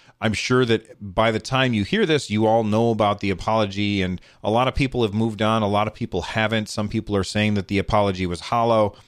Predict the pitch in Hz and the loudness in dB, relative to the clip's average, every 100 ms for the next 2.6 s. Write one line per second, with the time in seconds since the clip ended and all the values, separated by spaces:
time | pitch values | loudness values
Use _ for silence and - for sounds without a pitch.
0 | _ _ _ 110 107 104 101 95 113 - | _ _ _ 0 2 0 0 -2 -2 0
1 | 120 107 110 107 - - _ _ - 127 | -2 0 0 0 -2 -20 _ _ -4 0
2 | 120 117 123 131 - | 0 2 2 0 -2